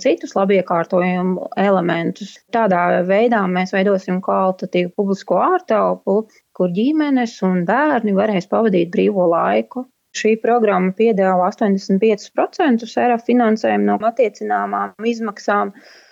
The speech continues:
Šobrīd mēs vēl konkrēti nezinām šīs kopējās projekta izmaksas, jo nav izvērsta iepirkuma procedūra, bet mēs šo te līdzfinansējumu vai nu seksim par saviem, ā, pašvaldības līdzekļiem, vai arī ņemsim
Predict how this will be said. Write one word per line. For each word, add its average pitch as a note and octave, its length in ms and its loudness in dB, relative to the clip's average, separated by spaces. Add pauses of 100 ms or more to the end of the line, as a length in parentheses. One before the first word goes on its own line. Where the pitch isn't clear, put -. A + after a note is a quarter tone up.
(140)
Šobrīd C4 480 2
mēs A3 400 -2
vēl G#3+ 320 0
konkrēti A#3 480 -2
nezinām A3+ 480 0
šīs G3+ 240 -2
kopējās G#3+ 560 0
projekta G#3+ 380 0
izmaksas, G#3+ 580 -2
jo G#3+ 320 4
nav G#3+ 240 2
izvērsta A3 560 2
iepirkuma A3+ 560 0
procedūra, G#3 720 0 (480)
bet G#3+ 480 2 (480)
mēs B3+ 240 0
šo D4 160 2
te G#3 80 0
līdzfinansējumu G#3 1120 0
vai A#3 240 0
nu G#3 140 0
seksim A#3 420 -2
par G3 320 -2
saviem, A#3 720 2
ā, G3+ 160 2 (320)
pašvaldības A#3 720 0
līdzekļiem, A3 640 0
vai B3+ 320 2
arī G3+ 240 0
ņemsim A3 480 0